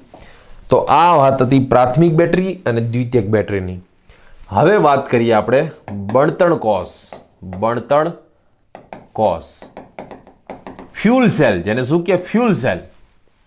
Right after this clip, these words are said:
ઘણા બધા ફ્યુલ સેલ હોય, પેન્ટેન ફ્યુલ સેલ હોય, મિથેન ફ્યુલ સેલ હોય, ઇથેન ફ્યુલ સેલ હોય, મિથેનોલ ફ્યુલ સેલ હોય. આપણે હાઇડ્રોજન ફ્યુલ સેલ, હાઇડ્રોજન કોષની વાત કરવાની છે. ચલો, એમાં શું હોય જુઓ.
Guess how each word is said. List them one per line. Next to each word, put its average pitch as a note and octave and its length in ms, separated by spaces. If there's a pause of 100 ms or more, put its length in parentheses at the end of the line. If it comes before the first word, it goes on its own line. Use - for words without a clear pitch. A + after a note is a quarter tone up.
(680)
ઘણા D#3 220
બધા F3+ 200
ફ્યુલ E3 260
સેલ D#3 200
હોય, D#3 160
પેન્ટેન C#3+ 500
ફ્યુલ D3 220
સેલ C#3+ 200
હોય, C#3 180
મિથેન C3+ 520
ફ્યુલ C#3 180
સેલ C3 220
હોય, B2+ 260 (460)
ઇથેન C#3+ 420
ફ્યુલ C#3 220
સેલ B2+ 220
હોય, B2 200
મિથેનોલ B2+ 540
ફ્યુલ C3+ 220
સેલ B2 200
હોય. A2+ 160 (380)
આપણે D#3 260
હાઇડ્રોજન D#3 680
ફ્યુલ E3+ 260
સેલ, F#2 320 (720)
હાઇડ્રોજન F3 560
કોષની E3 560
વાત B2 240
કરવાની G2+ 300
છે. F2 160 (460)
ચલો, C#3 300
એમાં C#3 220
શું C#3+ 520
હોય G#2 160
જુઓ. F2 340